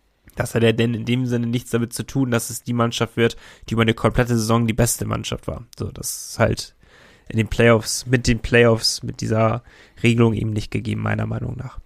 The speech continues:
Ähm, und Berlin macht alles wieder wett, was sie eben halt in der Hauptrunde vergeigt haben. Jetzt gerade. Von daher erfüllen sie jetzt mit den Playoffs gemeinsam die Erwartungen dann schon. Und hinterher habe ich mir jetzt gerade nochmal ganz kurz die Tabelle nämlich aufgerufen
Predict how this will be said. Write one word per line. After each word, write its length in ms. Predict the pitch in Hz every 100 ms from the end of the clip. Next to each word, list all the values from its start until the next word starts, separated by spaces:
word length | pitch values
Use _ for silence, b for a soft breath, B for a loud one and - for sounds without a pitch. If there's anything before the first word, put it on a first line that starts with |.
| B B B B B _ 123
Ähm, 520 | 123 120 117 113 113 - _ _
und 120 | 117
Berlin 260 | 113 113 131
macht 180 | 123 101
alles 220 | 110 117
wieder 180 | 117 110
wett, 200 | 110 -
was 220 | 113 -
sie 140 | - 110
eben 200 | 110 110
halt 180 | 113 120
in 80 | 110
der 80 |
Hauptrunde 340 | 110 - - 110
vergeigt 400 | 113 104 104 -
haben. 240 | 110 110 - _
Jetzt 200 | - -
gerade. 380 | 110 107 107 110
Von 180 | - 107
daher 340 | 107 113 110
erfüllen 440 | 117 - 127 131 120
sie 100 | 117
jetzt 440 | 120 - - - _ _ _ _ _
mit 220 | - 113
den 100 | 110
Playoffs 440 | 110 117 110 - -
gemeinsam 680 | 110 107 113 113 107 107 110
die 60 | 113
Erwartungen 500 | 104 104 107 - 110
dann 140 | 110
schon. 260 | - - - B B B B -
Und 100 | 117
hinterher 340 | 131 151 170
habe 100 | 135
ich 80 | 131
mir 100 | 127
jetzt 240 | 127 -
gerade 220 | - 123 123
nochmal 180 | 123
ganz 180 | 117 120
kurz 200 | - 127
die 60 | -
Tabelle 280 | 120 117 131
nämlich 320 | 117 110 113
aufgerufen 600 | 107 - 110 107 131 143